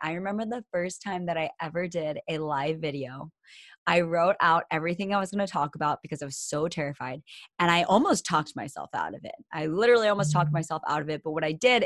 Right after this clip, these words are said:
Speaker 1: is I actually publicly committed to going live. So I posted on my Facebook, this was back in the day, I posted on my Facebook saying, "I'm going live at five P M Pacific time or six P M Pacific time," I don't remember the time,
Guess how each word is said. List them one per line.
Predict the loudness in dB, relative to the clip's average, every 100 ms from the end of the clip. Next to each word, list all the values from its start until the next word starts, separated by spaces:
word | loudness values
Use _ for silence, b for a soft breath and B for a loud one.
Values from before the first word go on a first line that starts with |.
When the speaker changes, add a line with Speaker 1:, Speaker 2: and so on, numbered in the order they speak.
| 2
Speaker 1:
is | 0
I | 0 2
actually | 2 2 -6
publicly | -6 -4 -2 -2 -4
committed | -6 -4 -4 -4
to | -6
going | -6 -6
live. | -8 -8 -12 _ B B B
So | 2
I | 2 2
posted | 4 4 6 6
on | 6
my | 6
Facebook, | 2 0 0 0 0
this | -2 -4
was | -6
back | 2 2 2
in | -4
the | -2
day, | -2 -2 -4
I | -2
posted | 0 2 2
on | 0
my | 0
Facebook | -2 -4 -6 -6
saying, | -4
"I'm | -4 2
going | 4 4
live | 4 4 4 2 -2 B B -4
at | -4 -4 _
five | 4 6 4
P | 2 0
M | 0
Pacific | -4 -4 -4 -2
time | -2 -2 -2
or |
six | -6 -8 -6
P | -4
M | -4
Pacific | -4 -6 -8 -8
time," | -6 -6 -2
I | 0
don't | 0
remember | -2 -4 -4
the | -6
time, | -6 -6 -6